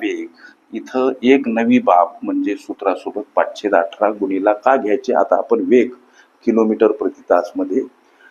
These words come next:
रूपांतरित केला. ही ट्रेन त्या व्यक्तीला तीस सेकंदात ओलांडते. वेग रेल्वेचा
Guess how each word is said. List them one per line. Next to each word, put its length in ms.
रूपांतरित 600
केला. 160
ही 480
ट्रेन 420
त्या 120
व्यक्तीला 560
तीस 200
सेकंदात 520
ओलांडते. 580
वेग 260
रेल्वेचा 640